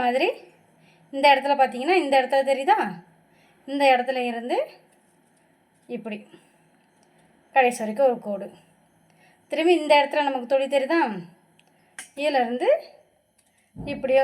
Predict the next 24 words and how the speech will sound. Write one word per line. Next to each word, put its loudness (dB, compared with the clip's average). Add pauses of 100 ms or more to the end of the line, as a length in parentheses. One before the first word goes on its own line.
ஒரு -6
கோடு -6 (840)
போட்டிங்க 2
அப்படின்னா 0
உங்களுக்கு 2
எல்லா 4
பக்கமும் 2
ஓப்பன் -2
ஆயிரும். -4
பார்த்தீங்களா, -4
ஓப்பன் -6
ஆகுதா, 0 (1160)
அழகாக 2 (100)
ஓப்பன் -8
ஆயிரும். -16 (3000)
அவ்வளோதான், -6 (1400)
நல்லா 10
ஓப்பன் 2
ஆயிடுச்சா, 2 (220)
எந்த 2
டேமேஜும் 0
ஆகாது, -2 (220)
எந்த -4 (140)
பழத்துக்கும் -4